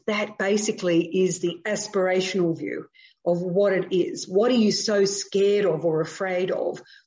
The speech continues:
or keep blocking yourself on that, um, that stops you actually being limitless in your imagination, creativity, the way you connect, um, your relationships? So I like to think that if our leaders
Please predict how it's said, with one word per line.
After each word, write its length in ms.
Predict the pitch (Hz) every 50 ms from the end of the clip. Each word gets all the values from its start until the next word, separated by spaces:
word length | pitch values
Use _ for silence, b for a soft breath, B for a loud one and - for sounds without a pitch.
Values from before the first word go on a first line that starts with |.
| _ -
or 160 | 190 185 185
keep 320 | - - 196 196 202 196
blocking 340 | 185 196 190 196 220 190 180
yourself 420 | 170 165 - - 175 160 165 - -
on 300 | - 165 - - 170 b b b b b b b b _ _
that, 380 | - 180 185 - - - - -
um, 540 | 180 170 165 160 160 165 160 156 - - -
that 180 | - 208 208 -
stops 380 | - - 247 240 240 - -
you 160 | 240 226 233 -
actually 360 | 208 214 - - 226 208 190
being 520 | 190 220 208 208 208 208 214 214 214 - - _ -
limitless 600 | 220 254 285 285 285 185 - - - - - -
in 220 | 202 190 185 185
your 420 | 185 180 175 170 170 165 170 - 165
imagination, 920 | 165 175 185 190 185 - 202 180 175 196 214 208 - 247 247 254 262 247 - -
creativity, 840 | - - 226 214 214 202 196 196 - 220 185 208 208 - 214 208 202
the 100 | 202 190
way 200 | 156 165 175 175
you 180 | 180 185 185 185
connect, 640 | - 202 190 185 185 190 214 214 - - - - b b b b b b b b b _ _ _
um, 240 | - 170 175 175 175
your 120 | 170 170 170
relationships? 800 | 170 170 170 165 165 165 - 175 165 - - - - - - _ _ _ _ _ _ _ _ _
So 240 | - 208 196 196
I 120 | 214 220 233
like 260 | 254 240 247 240 -
to 100 | 220 208
think 340 | 214 220 196 190 196 190 -
that 180 | 196 185 180
if 180 | 190 196 190 - - - -
our 180 | 196 180 180
leaders 600 | 180 190 220 240 254 254 247 233 196 160 - -